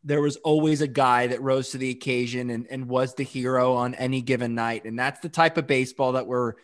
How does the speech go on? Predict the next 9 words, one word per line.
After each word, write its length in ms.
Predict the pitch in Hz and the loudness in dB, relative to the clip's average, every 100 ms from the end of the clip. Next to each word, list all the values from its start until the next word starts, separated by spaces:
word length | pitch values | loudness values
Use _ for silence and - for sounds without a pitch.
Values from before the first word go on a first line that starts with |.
| _ | _
used 260 | 113 139 147 | 0 2 2
to 60 | 165 | 4
watching. 640 | 131 120 120 131 127 123 - - _ | 6 6 4 0 -2 -4 -12 -20 _
Um, 380 | 139 131 127 127 127 | 0 2 2 -2 0
this 340 | 147 - - | 0 0 -6
starting 400 | - 160 151 160 | -2 2 4 4
rotation 440 | 147 139 143 135 135 | 2 2 0 0 -4
has 120 | 117 | -4
been 260 | 131 123 | -2 -2